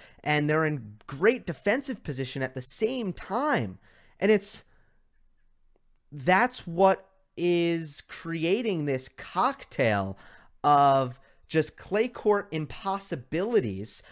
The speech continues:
where i-, they're, they are defensively and offensively dominant at the same time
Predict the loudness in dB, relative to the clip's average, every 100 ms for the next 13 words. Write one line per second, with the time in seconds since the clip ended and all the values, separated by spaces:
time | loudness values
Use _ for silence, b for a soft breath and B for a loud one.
0 | B -2 4 4 4 2 0 -6 -12 _
1 | -20 -18 -4 4 6 4 2 2 2 0
2 | -4 -4 -2 -2 -2 -6 -4 -4 -4 -6
3 | -6 -6 -6 -6 -8 -6 -8 -6 -6 -2
4 | -2 -2 -2 -4 -8 -8 -6 -4 -2 -2
5 | -6 -8 -4 -2 -2